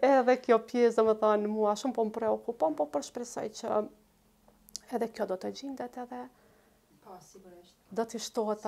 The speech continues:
Speaker 1: pastaj bibliotekës edhe një, një titull më tepër.
Speaker 2: Dhe sigurisht që me, me t-, promovimin e librit tuaj të ardhshëm, do kemi prap, ë, mundësi të bisedojmë rreth tij.
Speaker 1: Gjithsesi.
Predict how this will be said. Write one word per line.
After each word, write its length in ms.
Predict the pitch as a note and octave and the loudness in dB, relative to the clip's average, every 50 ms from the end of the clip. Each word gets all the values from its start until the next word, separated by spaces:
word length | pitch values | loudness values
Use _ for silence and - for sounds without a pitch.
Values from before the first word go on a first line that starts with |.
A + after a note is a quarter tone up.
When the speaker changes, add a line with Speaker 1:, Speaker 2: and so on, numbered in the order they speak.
| G#3 G3 | -10 -8
Speaker 1:
pastaj 300 | F#3 - G3 G3 G3 F#3+ | -4 -2 0 0 0 0
bibliotekës 800 | F#3 F#3 F#3 F#3 F#3+ F#3 - F#3+ F#3 F#3 - F#3+ F#3 F#3+ F#3+ - - - - - | -2 -4 -6 -6 -8 -8 -8 -10 -10 -10 -12 -12 -12 -12 -12 -12 -14 -14 -12 -10
edhe 380 | - - F3+ F#3 F#3 F#3+ F#3 F#3 F3+ | -8 -8 -6 -6 -8 -8 -8 -10 -10
një, 220 | F#3 F#3+ F#3 - - - - - | -8 -8 -8 -8 -10 -10 -10 -8
një 160 | F#3+ F#3 F3+ | -8 -8 -8
titull 320 | F#3 - G3 - G3 - - | -10 -16 -20 -20 -18 -16 -16
më 120 | - - | -16 -18
tepër. 440 | - - - - - - - G3 G3+ | -20 -20 -20 -20 -20 -18 -18 -16 -16
Speaker 2:
Dhe 140 | G3+ G3+ G3 | -16 -14 -12
sigurisht 520 | - G#3+ G3+ G3+ G#3 G#3 G#3 G3+ - A3 | -8 -6 -4 -2 -2 -2 -2 -2 -4 -4
që 140 | G3+ G3 G3 F#3 F3 - - | -2 -2 0 0 -2 -4 -6
me, 240 | G3 F#3+ F#3+ F#3+ F#3 F3+ F3 F3 E3+ - - - - | -8 -8 -6 -6 -6 -6 -6 -6 -8 -10 -10 -10 -10
me 200 | F#3 F#3 F3+ F3+ F3 - - - | -10 -8 -8 -8 -10 -10 -12 -14
t-, 240 | - - - F#3 F#3+ - | -18 -16 -14 -14 -10 -8
promovimin 640 | G3 F#3+ F#3+ F#3 F#3 F#3 G3 F#3+ F#3+ F#3 F3 F3 | -6 -6 -4 -4 -6 -6 -6 -8 -8 -8 -8 -8
e 220 | F3 F3 E3+ E3 E3 E3 | -10 -8 -8 -8 -10 -8
librit 360 | E3 F#3+ F#3+ F3 E3 F3 F3+ - | -8 -10 -10 -8 -8 -10 -10 -10
tuaj 220 | - - - - | -10 -8 -8 -10
të 220 | - - F3 - - | -10 -10 -10 -10 -8
ardhshëm, 640 | - G3 F#3+ G3 G3 G3 - - - A3 G#3+ G#3 G#3 G#3 G3+ | -6 -6 -6 -6 -6 -8 -12 -14 -14 -14 -14 -14 -14 -14 -12
do 160 | G3+ G3 F#3+ - | -12 -12 -10 -10
kemi 340 | - G3 F#3+ F#3+ F#3+ F#3+ F#3+ - | -8 -8 -8 -8 -10 -12 -14 -14
prap, 360 | - G3 F#3+ F#3 F#3 - - | -10 -8 -8 -8 -8 -10 -12
ë, 260 | - G3+ G3 F#3+ F#3+ | -10 -10 -8 -8 -8
mundësi 400 | F#3+ F#3+ G3 F#3+ - - G3 F#3+ F#3 | -10 -10 -12 -12 -12 -12 -12 -12 -12
të 220 | - F#3+ F3+ F3+ | -10 -10 -10 -10
bisedojmë 480 | F3 D#3+ - - F#3 E3+ F3+ F3+ F#3 F3+ | -10 -12 -12 -12 -12 -10 -10 -12 -10 -10
rreth 180 | - - - - | -12 -12 -10 -8
tij. 160 | F#3 F#3 F3+ - - - - | -8 -6 -6 -8 -8 -6 -2
Speaker 1:
Gjithsesi. 600 | F#3+ E3+ - G3+ - - G3+ G3 - - G3+ | 0 0 0 0 0 0 0 0 0 0 -4